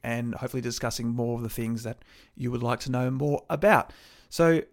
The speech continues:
uh, as we've discussed, and as you probably now know about this podcast, this is the podcast where we talk about some of the things that have happened in the week just been. We'll talk about some of the things that I've been up to. Uh, and we'll also share, uh,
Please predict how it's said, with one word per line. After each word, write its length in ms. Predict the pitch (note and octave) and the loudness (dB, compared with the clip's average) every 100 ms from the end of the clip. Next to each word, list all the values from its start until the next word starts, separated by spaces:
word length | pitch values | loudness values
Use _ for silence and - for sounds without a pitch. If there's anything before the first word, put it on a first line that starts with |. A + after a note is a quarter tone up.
| - | -2
uh, 140 | D#3 - | 0 4
as 140 | F#3+ | 4
we've 100 | E3+ | 2
discussed, 580 | D3+ C#3 - C#3+ - - - | -2 0 4 4 4 -2 -4
and 140 | A#2+ | -2
as 140 | A#2 | -2
you 100 | A#2+ | -2
probably 460 | A2 B2 A2+ A2 A2+ | 0 2 2 2 2
now 220 | A#2 A2+ | 2 2
know 280 | A2+ A2+ A2 | 0 0 0
about 360 | - A#2 A2 - | -2 -4 -6 -6
this 120 | - | -6
podcast, 520 | - B2+ - B2 - | -2 -2 0 -2 -2
this 100 | D#3 | -2
is 80 | C#3 | 0
the 80 | B2 | 2
podcast 480 | B2+ A#2+ B2 A2 | 2 0 -2 -2
where 200 | C3 A#2+ | -2 -2
we 120 | A#2 A#2 | -2 -2
talk 300 | - A#2 A#2+ | -2 -4 -2
about 280 | A#2+ - | -2 -2
some 180 | - C3+ | -4 -4
of 40 | A#2+ | -4
the 120 | A2 | -4
things 280 | A#2+ A#2 - - - _ | -4 -6 -8 -20 -20 _
that 100 | A#2+ | -2
have 120 | A#2 | -2
happened 440 | A2+ A#2 - A2+ A2+ | -2 -2 0 0 0
in 320 | A#2+ A2+ A2 | 0 0 -2
the 100 | A#2 | -2
week 200 | A2+ A2+ | -2 -4
just 300 | G#2+ A2 - | -6 -8 -2
been. 220 | E3 E3 | 2 2
We'll 380 | D#3 - _ - | 0 -8 _ -12
talk 160 | - G#2 | -8 -4
about 180 | G#2 - | -4 -4
some 120 | G#2+ | -6
of 60 | |
the 60 | G#2+ | -6
things 280 | - G#2+ G2+ | -4 -6 -4
that 160 | G#2 - | -6 -2
I've 240 | C3 C3+ B2+ | 0 0 0
been 140 | B2+ | 0
up 260 | B2+ - - | 0 -2 -4
to. 240 | B2 A#2 - - _ _ _ _ | -2 -2 -4 -12 _ _ _ _
Uh, 140 | C3+ - | 0 0
and 120 | D#3 | 2
we'll 100 | E3+ | 2
also 360 | A3+ B3+ A#3+ D3 | 2 0 0 0
share, 560 | - - D3 C#3+ C#3 | -2 0 2 2 0
uh, 80 | C3 | -4